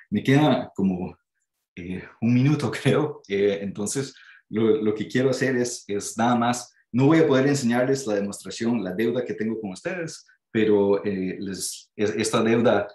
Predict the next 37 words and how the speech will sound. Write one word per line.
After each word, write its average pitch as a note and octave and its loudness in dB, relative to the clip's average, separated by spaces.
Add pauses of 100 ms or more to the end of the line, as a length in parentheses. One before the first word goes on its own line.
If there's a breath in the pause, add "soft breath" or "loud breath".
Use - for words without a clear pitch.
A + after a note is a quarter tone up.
(140)
se - -2
las, - -4
eh, F2 -4
la F#2 -6
pueden G#2+ 4
ver A2 4
en F2 -6
el, - -12 (200)
eh, - -12
en F2 -14
el E2+ -16
sitio A2+ -2
web. A#3 2 (340)
Eh, F2+ -6 (260)
cuando, F2+ -6 (180)
voy G2 -4
a G2 2
mandar F#2+ 2
estas G2+ -2
notas G#2 -2
después F#2+ -6
de F2+ -4
que F2 -6
terminemos F2+ -6
hoy. G#3+ 2 (880 loud breath)
Lo, B2 4
lo B2 6
último C#3 2
que B2 0
les A2 0
quiero C3+ 2
enseñar B2 4
es G#2+ -4
un B2 2
diagrama G#2 -2
nada - -20
más. - -14